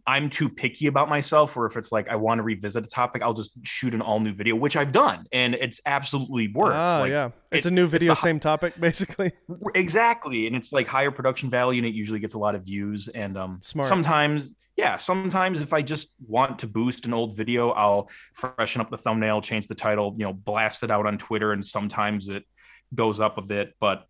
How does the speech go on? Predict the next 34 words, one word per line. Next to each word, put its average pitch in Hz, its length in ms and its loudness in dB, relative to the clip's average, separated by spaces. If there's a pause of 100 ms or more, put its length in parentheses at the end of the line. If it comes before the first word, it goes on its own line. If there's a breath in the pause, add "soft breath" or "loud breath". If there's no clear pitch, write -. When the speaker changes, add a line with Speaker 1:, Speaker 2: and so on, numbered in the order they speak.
(1040 soft breath)
Speaker 1:
yeah, 135 200 4
I 135 80 6
don't 185 180 4
do 185 120 -2
that 156 240 4
a 117 60 0
lot 110 460 0
intentionally, 247 1400 -4 (420 soft breath)
but 131 140 0
sometimes 269 340 4
I 269 80 4
just 240 160 -4
get 240 140 -4
lucky. 226 480 -4 (100)
'Cause, 143 160 -2
like, 143 320 4
years 175 480 0
ago, 95 500 -4
I 127 80 2
made 131 480 -2
a, 110 280 0
a 98 80 -4
little 117 380 -4 (200)
Mac 131 280 -2
tips - 280 -10
and 101 100 -6
tricks - 320 -12
video 104 300 -4
about 101 200 0
how 113 260 0
to, 101 520 -8 (460 loud breath)
uh, 98 260 -14
display 127 540 -2
your 110 260 -2